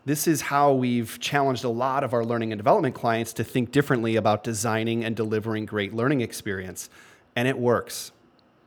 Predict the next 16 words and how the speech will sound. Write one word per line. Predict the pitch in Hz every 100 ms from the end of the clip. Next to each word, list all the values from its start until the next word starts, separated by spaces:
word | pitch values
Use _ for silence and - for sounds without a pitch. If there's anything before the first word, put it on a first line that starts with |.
| _ _ - -
Additionally, | 139 214 - 147 131
social | - 156 156 175
media | 156 147 139
can | 123
play | 117 123 117 113
a | 98
huge | 101 - 226 185
role | 107 104 101
in | 110 110
curating | - 160 180 175 170 151
ideas | 123 110 117 113 110 -
to | -
bring | 104 113 113
into | 127 131 127
your | 110 98
team. | - 92 -